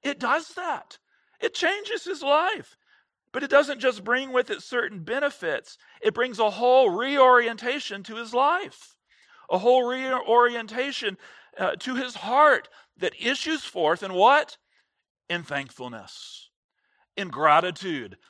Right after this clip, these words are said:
unto God. God has done a work in his life, in his physical, corporal body, yes, but also in his heart, in the inner man.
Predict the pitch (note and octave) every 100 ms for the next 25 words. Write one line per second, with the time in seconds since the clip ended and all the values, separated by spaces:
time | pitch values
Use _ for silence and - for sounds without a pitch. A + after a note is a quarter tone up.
0 | _ _ - F3+ F3+ G3 F3+ F3+ C3 G2
1 | D2+ _ _ _ E3+ F#3+ A3+ B3 E3+ G#3+
2 | G3+ A3+ G3 F#3 A3 G3 G3 - _ _
3 | _ _ _ _ _ _ _ _ _ _
4 | _ _ _ - E3 C#3+ B2 C3+ E3+ B3+
5 | E4 - _ _ _ _ _ _ E3+ F3
6 | D3 - G3 G3 A3 B3+ A#3 A#3+ - F#3
7 | A3+ F#3 A#3+ D#3 E3 A3 C#4 E4 A#4 _
8 | _ _ C#3+ A3 E4+ E4+ - - _ _
9 | _ _ B2 A#2+ A#2 - C3 B2 C#3+ C3+
10 | D#3+ G#3+ - _ - _ _ _ _ _
11 | _ _ _ _ _ B2+ C3 D#3 G3+ A3
12 | G#3+ F3 A2 F2+